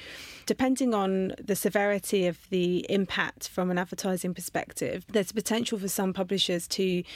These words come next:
actually find that if they're not making enough money from advertising, that they will then need to shift their product focus onto different revenue models, which might then mean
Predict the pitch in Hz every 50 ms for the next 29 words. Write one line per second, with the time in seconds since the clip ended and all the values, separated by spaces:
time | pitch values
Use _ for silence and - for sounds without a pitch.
0 | - - - - - - - - - - - 196 190 - - 196 190 190 185 185
1 | 180 - - 190 - - 190 190 196 - 202 190 - - 196 190 185 180 160 -
2 | - - 214 196 196 196 180 - 202 208 196 - 202 - 196 180 170 165 - 196
3 | 190 180 180 175 - - 202 190 185 185 190 185 190 196 185 185 180 185 185 -
4 | - - 185 180 180 180 180 185 - - - - 208 - - - 208 196 196 196
5 | - - - 190 196 - - 214 208 208 - - 196 - 196 202 196 - - -
6 | 196 185 - 185 - 202 - 214 202 185 202 190 190 190 185 185 - 196 202 190
7 | - - - - - 214 202 220 202 - 190 196 196 196 190 190 185 185